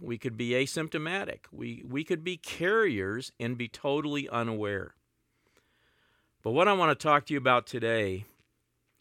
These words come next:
is that we are already carriers of something.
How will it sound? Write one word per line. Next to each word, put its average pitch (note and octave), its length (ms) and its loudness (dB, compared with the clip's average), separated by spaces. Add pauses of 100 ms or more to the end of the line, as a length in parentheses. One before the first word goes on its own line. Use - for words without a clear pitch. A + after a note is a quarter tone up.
(340)
is C3+ 300 2
that B2+ 260 6 (280)
we D3 380 -2
are B2+ 260 4
already B2 720 4
carriers G#2+ 960 -2 (300)
of G2 160 -6
something. G#2+ 680 -4